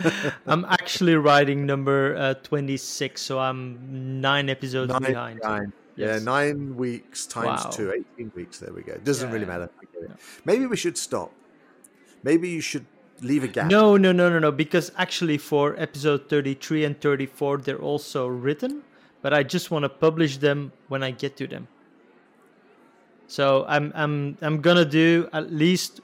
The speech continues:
Speaker 2: one a week until I'm, I'm, I'm back.
Speaker 1: All right. Anyway, I'm, I wasn't dissing you. I was just joking about with you.
Speaker 2: Yeah.
Speaker 1: But, but seriously, what, just watch your templates. When you,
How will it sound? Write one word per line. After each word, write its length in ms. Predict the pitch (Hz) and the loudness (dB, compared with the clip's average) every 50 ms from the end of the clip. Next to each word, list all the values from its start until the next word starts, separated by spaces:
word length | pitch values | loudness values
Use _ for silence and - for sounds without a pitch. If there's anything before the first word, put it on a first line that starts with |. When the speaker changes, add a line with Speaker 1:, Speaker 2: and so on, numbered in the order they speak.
| _ _ - | _ _ -10
Speaker 2:
one 420 | 131 127 143 147 147 147 147 - 165 | -2 0 2 2 2 0 -4 -6 -6
a 80 | 151 | -6
week 320 | 135 127 143 143 139 135 - | -2 0 -2 -2 -2 -4 -6
until 380 | 135 131 - - 135 127 127 | -10 -8 -6 -4 -4 -2 -2
I'm, 300 | 123 123 123 123 123 113 - _ _ _ _ - | -2 -2 -4 -6 -10 -14 -16 _ _ _ _ -14
I'm, 300 | 143 131 123 123 123 - - | -14 -12 -12 -12 -14 -16 -14
I'm 220 | - 131 127 127 120 | -12 -10 -10 -4 -2
back. 260 | 127 123 123 - - - _ _ _ | -2 -2 -2 -6 -16 -20 _ _ _
Speaker 1:
All 60 | 104 104 | -6 -4
right. 440 | 110 113 120 120 113 104 95 90 - - - | -2 0 0 0 0 0 -2 -6 -8 -4 -2
Anyway, 320 | 135 131 123 110 98 104 85 | -2 -2 0 -2 -4 -4 -4
I'm, 160 | 117 120 123 131 | -4 -2 0 0
I 80 | 117 | 2
wasn't 300 | 131 131 135 117 117 104 87 | 2 2 2 0 -2 -6 -6
dissing 320 | 107 101 - 104 92 90 | -6 -6 -6 -6 -8 -8
you. 140 | 92 92 92 | -8 -6 -6
I 80 | 95 98 | -6 -6
was 180 | 98 95 92 | -6 -6 -8
just 240 | - - 98 92 - | -10 -12 -12 -12 -10
joking 360 | - 92 87 85 - - 87 | -8 -8 -8 -8 -10 -12 -14
about 300 | 87 85 87 87 87 82 | -12 -10 -10 -10 -10 -10
with 120 | 82 80 82 | -12 -14 -12
you. 140 | 92 87 80 _ - - - - - - | -14 -14 -14 _ -20 -20 -20 -20 -20 -8
Speaker 2:
Yeah. 60 | - | -2
Speaker 1:
But, 220 | 127 135 135 - - | -2 -2 -2 0 -4
but 140 | 147 143 - | -4 -2 0
seriously, 400 | - - 170 165 139 - 127 123 | 4 4 6 4 4 2 -2 0
what, 200 | 113 123 117 - | 0 0 0 0
just 220 | - 139 - - | -4 -6 -4 -2
watch 200 | 143 131 - - | -2 -4 -4 -6
your 60 | 117 | -8
templates. 560 | - 127 120 110 - 107 92 87 - - - | -4 -4 -6 -6 -6 -8 -8 -8 -8 -8 -6
When 140 | 120 120 127 | -6 -6 -4
you, 260 | 131 131 135 135 123 | -4 -4 -4 -6 -6